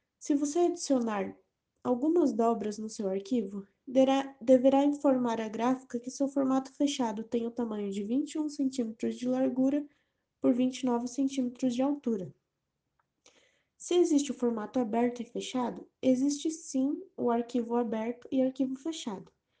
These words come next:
O termo que normalmente é utilizado é arquivo em curvas, ao invés do arquivo fechado. Por quê? Só pra bagunçar a sua cabeça.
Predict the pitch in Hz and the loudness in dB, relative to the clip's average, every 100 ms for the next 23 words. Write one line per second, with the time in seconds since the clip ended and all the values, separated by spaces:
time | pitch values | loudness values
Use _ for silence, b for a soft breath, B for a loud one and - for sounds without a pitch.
0 | _ _ _ _ 269 - 311 339 349 302 | _ _ _ _ -4 0 2 2 0 2
1 | 294 302 294 269 320 349 294 285 233 208 | 2 2 2 2 2 0 -2 -4 -4 -4
2 | 226 226 196 - 240 240 240 277 277 285 | -2 -2 -4 -4 -2 -2 0 -2 0 -2
3 | 285 320 370 392 - 240 196 185 180 - | 0 0 0 -2 0 2 2 -2 -10 -14
4 | - 240 240 226 226 226 226 214 214 208 | -8 -2 -2 -2 -2 -2 -4 -8 -16 -4
5 | 226 214 - 226 226 262 233 226 - 240 | -2 -2 -6 -8 -4 -2 -2 -2 -4 -4
6 | - 190 175 - _ _ _ _ - 220 | -4 -8 -10 -14 _ _ _ _ -6 -6
7 | - 277 349 B B B B - 285 277 | -2 0 0 B B B B -4 0 2
8 | 269 254 262 262 262 247 247 262 262 254 | 4 2 0 0 0 0 0 -2 0 0
9 | 196 196 - | 0 -4 -12